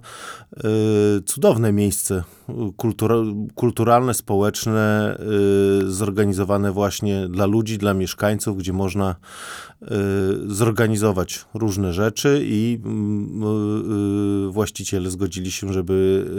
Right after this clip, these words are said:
żeby nasza wystawa właśnie miała tam miejsce i będzie można ją zobaczyć i na otwarciu, ale jeszcze myślę, że przez przynajmniej miesiąc będzie dostępna. Także te Centrum Warszawska pięćdziesiąt wszystkim serdecznie polecam.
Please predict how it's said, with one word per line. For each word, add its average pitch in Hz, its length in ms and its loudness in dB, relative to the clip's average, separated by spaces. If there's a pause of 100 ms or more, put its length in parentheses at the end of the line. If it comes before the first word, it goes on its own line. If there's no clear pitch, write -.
(100)
żeby 92 260 -2
nasza 92 280 -4
wystawa 90 420 -2
właśnie 90 320 -4
miała 85 280 -2
tam 82 180 -6
miejsce 92 560 -2
i 90 60 -2
będzie 90 260 -2
można 87 280 -4
ją 82 120 -4
zobaczyć 85 540 -8 (560)
i 135 140 2
na 120 100 6
otwarciu, 101 520 0
ale 107 180 6
jeszcze 95 360 2 (300)
myślę, 85 280 -8
że 80 120 -6
przez - 300 -8
przynajmniej 92 500 -2
miesiąc 92 500 -4 (420)
będzie 92 420 0 (100)
dostępna. 82 600 -6
Także 85 500 -6
te 85 160 -6
Centrum 101 420 -2
Warszawska - 520 -4
pięćdziesiąt 98 520 -4
wszystkim 90 360 -8
serdecznie 85 500 -6
polecam. 87 460 -4